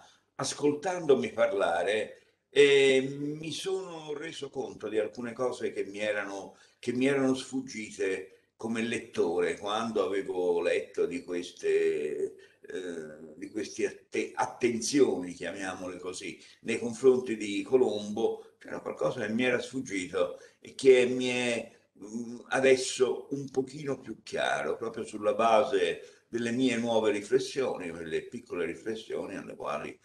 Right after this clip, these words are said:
sono stato costretto da chi mi ha, costretto fra virgolette naturalmente, da chi mi ha invitato a riflettere ancora una volta di più su,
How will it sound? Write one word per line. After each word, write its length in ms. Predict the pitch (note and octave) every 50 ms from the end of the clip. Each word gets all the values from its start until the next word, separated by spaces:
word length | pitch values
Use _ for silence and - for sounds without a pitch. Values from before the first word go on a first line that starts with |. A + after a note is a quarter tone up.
| - - _
sono 280 | _ - - F2 F2 F2
stato 880 | - - - E2+ D#2+ D#2 - - D#2+ D#2 D2+ - - - - _ _ _
costretto 840 | _ - B2+ C3+ C3 - - - B2+ G#2+ F#2 - - - - G#2 F#2
da 180 | F2+ E2 D#2 -
chi 180 | - - G2
mi 280 | F2 - F2+ F2 F2 F2
ha, 340 | F2 F2 E2 D#2+ - - - - _ _ _ _ _
costretto 420 | - - - - E2+ D#2+ - -
fra 140 | - - -
virgolette 580 | - A#1+ B1+ - - C2 B1+ B1+ - - - -
naturalmente, 840 | - - - - A1 G#1+ - - D2 C2+ - - - - - - - - - _ _ _ _ -
da 160 | G#2+ G#2 -
chi 160 | - - A2
mi 240 | G#2+ G#2 G2+ G#2 G2+
ha 160 | G2 F#2+ G2
invitato 880 | G2 G2+ G2+ G#2 G#2 G2+ G2+ G#2 G2+ G2 F#2 F#2 F2 D#2+ - - F#2+ E2
a 60 | D#2+
riflettere 640 | D#2+ F2+ F2 - F2+ F2 E2+ E2 - - D2 D2+ D#2
ancora 280 | D#2+ D#2+ - - E2
una 140 | E2+ E2+ D#2
volta 400 | D2+ E2+ D#2+ D#2 D2 - - D2+
di 80 | C#2+ D2+
più 260 | - - D#2 C#2 C#2
su, 480 | - - - A#1+ A#1+ C2 C#2+ C#2+ C#2+